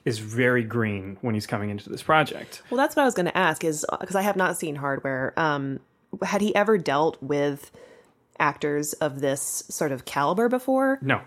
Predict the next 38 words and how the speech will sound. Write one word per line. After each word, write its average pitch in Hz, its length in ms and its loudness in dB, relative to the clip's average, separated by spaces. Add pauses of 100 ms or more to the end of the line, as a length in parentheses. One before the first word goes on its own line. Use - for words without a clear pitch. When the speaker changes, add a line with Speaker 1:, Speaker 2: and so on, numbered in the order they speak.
(100)
Speaker 2:
No. - 260 0
Speaker 1:
N-, 160 160 4
Speaker 2:
Okay. 196 100 2
Speaker 1:
not 190 220 8
even 160 220 6
close. - 560 0 (320)
And 147 120 4
so 127 360 6 (100)
this 151 220 0
was 147 140 2
a 131 60 0
big 143 580 2 (220)
step - 380 0
up. 147 260 6
And 147 220 4
what's 139 380 -2
interesting 190 320 4
is 127 100 2
it's 120 100 -4
kind 143 200 4
of 131 60 0
like 123 120 2
a 117 40 -4
sports 156 340 -2
team 123 200 2
where 120 280 2 (560)
the 135 120 -2
coach - 560 -4
seems 151 360 0
to 160 80 0
have 156 160 6
authority, 170 500 4
but 131 500 2 (360)
the - 100 -2
players 110 680 2
are 123 140 6
the 123 100 2
Speaker 2:
Right. 127 80 8